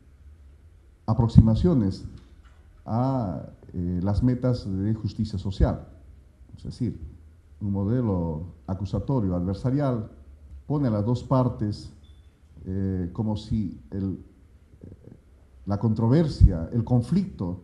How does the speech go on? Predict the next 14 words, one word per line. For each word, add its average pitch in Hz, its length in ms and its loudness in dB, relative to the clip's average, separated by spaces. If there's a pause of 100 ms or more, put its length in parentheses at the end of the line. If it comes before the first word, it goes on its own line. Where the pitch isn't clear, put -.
(560)
solo 160 400 0
pertenecieran 117 1000 0
a 104 120 -4
esas 120 240 -2
dos 190 260 -2
partes 110 720 -4 (240)
y 98 140 -2
no 120 460 -2 (200)
se - 160 -10
pone 101 420 -4 (120)
al 87 140 -4
Estado 92 500 -6 (440)
en 98 140 -2
esto. - 340 -6